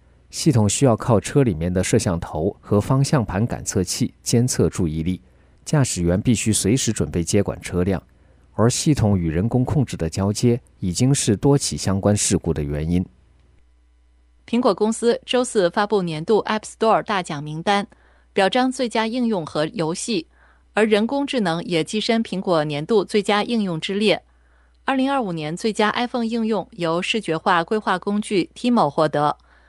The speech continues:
Speaker 2: 最佳 iPhone 游戏则为卡牌游戏宝可梦T C G Pocket。虽然苹果没有将纯A I应用或聊天机器人列为年度应用，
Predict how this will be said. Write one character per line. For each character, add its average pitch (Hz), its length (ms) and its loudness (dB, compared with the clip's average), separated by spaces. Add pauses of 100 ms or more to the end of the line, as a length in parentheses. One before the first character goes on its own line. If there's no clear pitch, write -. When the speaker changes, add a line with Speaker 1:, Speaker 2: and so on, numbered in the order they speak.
(200)
Speaker 2:
最 269 160 0
佳 262 160 2
iPhone 262 340 -2
游 170 160 -2
戏 180 320 -4 (120)
则 165 160 0
为 165 180 0
卡 156 240 -4
牌 160 200 -4
游 165 200 -2
戏 190 320 -2 (420)
宝 190 160 4
可 185 200 -2
梦 202 340 2
T 240 140 -6
C 254 200 -6
G 233 240 0
Pocket。 - 580 -4 (640)
虽 - 160 -2
然 294 160 2
苹 233 160 0
果 165 380 4 (140)
没 180 160 0
有 190 160 4
将 202 260 2
纯 180 260 -2
A 233 180 -2
I 233 160 2
应 247 200 0
用 185 180 0
或 160 360 2
聊 156 180 0
天 220 180 -4
机 247 160 -4
器 262 140 -4
人 160 300 0
列 196 160 2
为 160 160 0
年 151 180 -4
度 208 160 2
应 196 200 0
用， 170 220 4